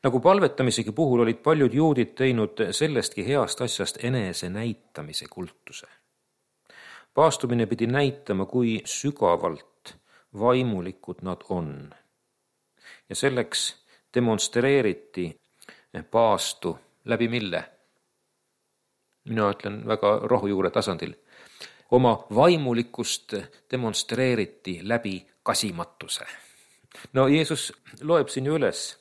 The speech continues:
mida nad teevad. Nad teevad oma palge näotuks. Vahel tolmutati jahupulbriga, kahvatum välja näha. Eh, riided olid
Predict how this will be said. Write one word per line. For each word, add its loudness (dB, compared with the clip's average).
mida -2
nad -2
teevad. 0
Nad -12
teevad 6
oma 4
palge 4
näotuks. 0
Vahel 0
tolmutati -2
jahupulbriga, -2
kahvatum -4
välja -6
näha. -12
Eh, -2
riided -2
olid -2